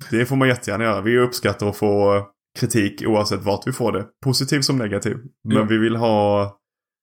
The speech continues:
Speaker 1: vi vill höra hur det, hur det ta-, hur det tas emot.
Speaker 2: Ja.
Speaker 1: Och om det är någonting vi kan göra bättre.
Speaker 2: Mm.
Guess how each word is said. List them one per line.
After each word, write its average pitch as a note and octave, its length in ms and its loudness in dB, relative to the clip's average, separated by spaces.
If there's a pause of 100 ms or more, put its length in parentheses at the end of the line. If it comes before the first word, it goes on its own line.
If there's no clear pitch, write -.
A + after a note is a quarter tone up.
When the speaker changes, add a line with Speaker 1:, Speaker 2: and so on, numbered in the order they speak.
(160)
Speaker 1:
vi B2+ 60 4
vill C#3+ 120 4
höra D#3+ 260 4
hur C#3+ 120 4
det, C3+ 100 4 (640)
hur C#3+ 220 2
det D3 80 0
ta-, C#3+ 200 0
hur G#3 260 2
det G3+ 60 -2
tas F#3+ 240 -2
emot. F3+ 320 -2 (480)
Speaker 2:
Ja. F#3 60 -4 (640)
Speaker 1:
Och C3 100 4
om C3+ 100 2
det C3+ 80 4
är C3+ 40 4
någonting C3 260 2
vi B2 80 0
kan B2 140 -2
göra A#2 100 0
bättre. A#2+ 340 -4 (420)
Speaker 2:
Mm. D3 180 -2